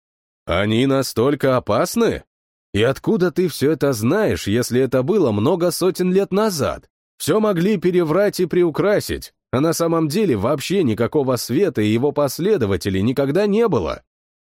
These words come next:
пожал плечами князь. «Сказители люди такие, ради красного словца не пожалеют никого. В последнем я абсолютно уверен».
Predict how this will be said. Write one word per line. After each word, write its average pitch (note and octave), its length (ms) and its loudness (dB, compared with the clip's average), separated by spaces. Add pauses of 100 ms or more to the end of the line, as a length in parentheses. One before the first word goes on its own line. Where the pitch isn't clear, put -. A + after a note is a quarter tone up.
(180)
пожал G2 400 0
плечами A2 500 0
князь. A#2 560 -2 (560)
«Сказители F3+ 880 0
люди D#3+ 300 2
такие, A2 680 -2 (200)
ради D3 300 0
красного C3+ 520 0
словца C#3 580 0
не A2 160 0
пожалеют C3 560 2
никого. A#2 640 -2 (440)
В - 120 -20
последнем B2+ 640 0
я G#2+ 240 0
абсолютно C#3 580 0
уверен». A#2 560 0